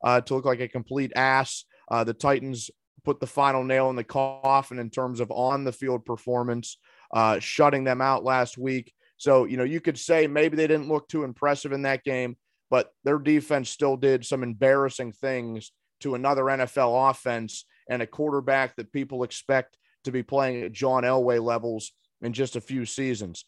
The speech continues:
Uh, but Tannehill i-, is my key to focus on here. The Steelers defense has to get after him.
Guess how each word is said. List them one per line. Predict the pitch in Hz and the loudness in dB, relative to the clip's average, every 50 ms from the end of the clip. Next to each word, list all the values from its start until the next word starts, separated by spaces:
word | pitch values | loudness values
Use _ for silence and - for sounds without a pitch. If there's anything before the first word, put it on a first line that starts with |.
| _ _ _ _ _ _ _ - | _ _ _ _ _ _ _ -2
Uh, | 123 127 123 117 110 | 0 2 2 2 2
but | 113 120 120 - _ | 0 -4 -6 -6 _
Tannehill | - 151 160 175 175 170 165 165 165 160 156 151 143 143 | -2 0 2 2 2 2 4 4 4 4 4 2 2 0
i-, | 139 | 0
is | - 127 123 117 | 0 -2 -4 -2
my | 131 135 139 135 | 0 0 0 0
key | - - 143 143 | -2 -4 -4 -4
to | 131 120 | -4 -6
focus | - - 139 135 131 - 131 120 - | -4 -2 0 0 0 -2 -6 -6 -4
on | 131 123 123 117 | -2 -2 -2 -2
here. | 123 123 123 113 | -4 -4 -4 -4
The | 110 | -6
Steelers | 104 - - 143 139 139 139 123 110 | -8 -8 -6 -4 -4 -4 -4 -4 -6
defense | 131 131 131 - - 127 120 - - | -6 -6 -6 -4 -4 -6 -4 -4 -4
has | 123 120 123 127 - | -2 -2 -2 -2 -4
to | - 120 | -8 -4
get | 123 120 | -2 0
after | 117 120 120 120 120 - - 131 | 0 2 2 0 -2 -2 -4 -4
him. | 123 120 | -4 -4